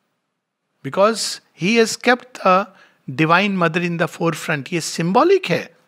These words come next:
ये माने रियल भी है, इसके पीछे कई अर्थ हैं। One of the अर्थ is this कि अब जो फेमिनाइन है, फेमिनाइन में केवल नारी का स्वरूप नहीं है, सॉफ्ट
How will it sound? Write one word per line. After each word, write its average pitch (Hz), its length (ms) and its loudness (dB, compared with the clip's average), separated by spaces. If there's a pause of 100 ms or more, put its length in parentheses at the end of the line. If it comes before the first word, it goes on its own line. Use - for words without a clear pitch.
(460)
ये 170 200 2
माने 151 180 2
रियल 190 320 2
भी 233 160 4
है, 147 180 4
इसके 220 280 -2
पीछे 175 260 -4
कई 254 560 2 (200)
अर्थ 190 240 2
हैं। 147 220 -2 (380)
One 170 160 2
of 277 120 2
the 202 160 2
अर्थ 175 260 2
is 190 120 -2
this 170 320 -6
कि 262 300 -6 (140)
अब 214 280 2
जो 190 140 0
फेमिनाइन 233 680 0
है, 156 400 0 (560)
फेमिनाइन 247 420 4
में 247 160 2
केवल 233 340 2
नारी 160 460 0
का 208 140 2
स्वरूप 190 400 -2
नहीं 175 160 0
है, 120 100 -4
सॉफ्ट 175 460 2